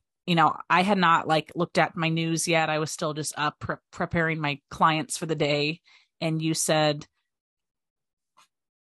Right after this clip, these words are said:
"I saw an astrologer predict that the Queen is gonna pass in the next two hours. And if that is going to happen, I think we should push the podcast back just so we have a clearer idea of what's going on."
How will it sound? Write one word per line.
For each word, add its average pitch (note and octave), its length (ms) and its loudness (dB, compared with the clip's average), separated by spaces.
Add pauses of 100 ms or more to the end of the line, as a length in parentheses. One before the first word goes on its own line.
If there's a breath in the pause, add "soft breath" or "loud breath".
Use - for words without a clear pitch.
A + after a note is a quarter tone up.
(460)
"I E3+ 220 2
saw D#3 340 4
an F3 80 2
astrologer E3+ 960 2 (180)
predict - 680 -4 (180)
that D#3+ 400 -2
the E3 100 -8
Queen E3+ 280 -4
is E3+ 120 -4
gonna E3 140 -6
pass D3+ 360 -2
in D#3 60 -12
the D3+ 60 -8
next D#3+ 260 -6
two G3+ 200 2
hours. D3+ 560 2 (400 soft breath)
And D#3+ 240 -4
if D3 100 -8
that D3+ 200 -2
is E3+ 100 -6
going E3 180 -2
to D#3+ 60 -2
happen, D3+ 360 0
I D3 80 -2
think D#3 140 -6
we D3+ 80 -2
should D3 240 -10
push - 260 0
the - 100 -6
podcast D3 760 0
back D#3 600 2 (360 soft breath)
just E3 180 0
so E3 80 -4
we D#3 80 -6
have C#3+ 120 -6
a D3+ 40 -10
clearer F#3 460 4
idea D3+ 460 2
of C#3 160 -6
what's C3 180 -2
going A#2+ 220 -8
on." - 280 -12